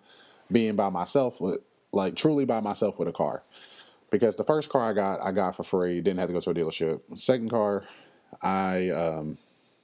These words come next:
I paid, like, for a third of it. Um, but my dad was with me. The third car, my dad was with me, but I just, I had all the money at the time in cash,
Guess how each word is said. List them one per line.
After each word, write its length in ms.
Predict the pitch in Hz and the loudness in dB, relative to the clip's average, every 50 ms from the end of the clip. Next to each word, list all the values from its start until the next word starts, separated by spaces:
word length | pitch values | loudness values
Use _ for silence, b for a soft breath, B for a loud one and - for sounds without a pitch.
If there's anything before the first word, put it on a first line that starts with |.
| b b b b _ _ _ _ _ _ _ _ _ - _ - _ - | b b b b _ _ _ _ _ _ _ _ _ -20 _ -12 _ -2
I 80 | 90 | -2
paid, 280 | 90 - - 104 95 - | 0 2 2 0 0 0
like, 180 | 92 92 85 - | -2 -4 -4 -2
for 160 | - 98 85 | 0 0 0
a 20 | |
third 300 | 78 - 98 98 98 95 | 2 0 0 2 2 2
of 140 | 101 101 92 | 0 2 0
it. 200 | 101 92 - - b b b b b b b b b b b b - | 0 -2 -2 -8 b b b b b b b b b b b b -2
Um, 320 | - 190 190 190 185 185 | 0 0 2 2 0 0
but 100 | 180 202 | 0 2
my 80 | 196 202 | 2 2
dad 240 | - 202 95 92 90 | 2 2 2 2 0
was 120 | - - | -2 -2
with 160 | 98 90 - | -2 -2 -2
me. 200 | 92 87 87 - b b b b b b b b b b - | -2 -4 -6 -6 b b b b b b b b b b 0
The 120 | 92 92 | 0 0
third 320 | 90 - 117 120 117 110 | 4 4 4 4 4 2
car, 600 | - - 113 107 107 104 104 104 104 104 104 - - 101 | 2 2 4 4 4 2 2 2 2 0 0 -2 -2 0
my 100 | 101 104 | 0 2
dad 240 | 98 110 110 110 110 | 4 4 4 4 2
was 100 | 110 107 | 2 2
with 140 | 120 123 117 | 0 0 0
me, 100 | 117 110 | 0 0
but 260 | 92 98 98 98 92 | 2 4 4 2 2
I 140 | 78 92 98 | 0 -2 -2
just, 200 | 85 98 95 - | 0 -2 -4 -2
I 120 | - 95 104 | 0 0 2
had 160 | 113 117 107 | 4 4 2
all 160 | 104 101 101 | 4 2 0
the 80 | 95 95 | 0 0
money 300 | 92 95 95 98 101 98 | 0 0 0 0 0 0
at 100 | 90 85 | -2 -2
the 60 | - | -4
time 300 | - - 95 90 90 85 | -2 -2 0 0 0 -4
in 120 | 78 80 | -4 -4
cash, 540 | 80 - 82 82 85 87 87 - - - - | -2 -2 0 0 0 -2 -4 -6 -10 -12 -14